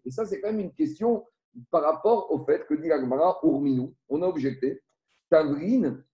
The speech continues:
Shnaim, Veshalosh, Shemot, Min Echad,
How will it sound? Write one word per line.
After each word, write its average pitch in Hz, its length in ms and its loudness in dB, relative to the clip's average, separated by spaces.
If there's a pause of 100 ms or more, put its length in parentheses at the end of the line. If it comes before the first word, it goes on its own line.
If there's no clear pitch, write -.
(140)
Shnaim, 160 840 -2
Veshalosh, 165 920 -2
Shemot, 165 560 -2 (400)
Min 196 520 2
Echad, 135 460 -2